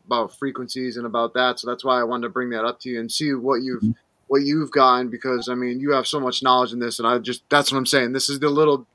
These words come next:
Speaker 1: bits of knowledge that I love. <laughs>
Speaker 2: Now, I will tell you something freaky. You know, um, I started this research back in two thousand fourteen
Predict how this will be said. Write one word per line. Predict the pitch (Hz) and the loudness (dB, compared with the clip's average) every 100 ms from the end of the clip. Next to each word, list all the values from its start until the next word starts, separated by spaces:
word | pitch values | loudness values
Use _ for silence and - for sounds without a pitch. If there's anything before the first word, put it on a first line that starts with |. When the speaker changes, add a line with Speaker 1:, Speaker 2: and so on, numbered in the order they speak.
| - | 0
Speaker 1:
bits | 151 151 | 0 0
of | 123 | -6
knowledge | 131 135 135 127 117 | 2 4 4 2 -2
that | 127 | -4
I | 120 | 2
love. | 120 127 110 - _ - - | 4 4 2 -6 _ -6 2
<laughs> | 214 | 6
Speaker 2:
Now, | 135 180 | 8 8
I | 123 127 | 10 10
will | 143 170 | 12 12
tell | 170 151 | 12 12
you | 151 | 12
something | - 147 - 113 | 10 6 6 4
freaky. | 151 165 139 104 - - _ _ _ _ - - _ _ _ 131 | 8 8 10 6 2 -6 _ _ _ _ -20 -20 _ _ _ 10
You | 147 | 12
know, | 170 170 160 147 - | 12 12 12 12 8
um, | - 120 117 117 127 | 8 10 12 10 10
I | 147 | 8
started | - 170 131 | 12 12 12
this | 123 123 | 12 12
research | 135 143 139 98 95 | 10 10 12 10 12
back | 107 98 101 | 10 10 8
in | 95 | 6
two | 127 | 8
thousand | 123 110 101 98 92 | 10 12 12 10 8
fourteen | 95 113 110 - 101 82 - | 10 8 8 6 6 6 -2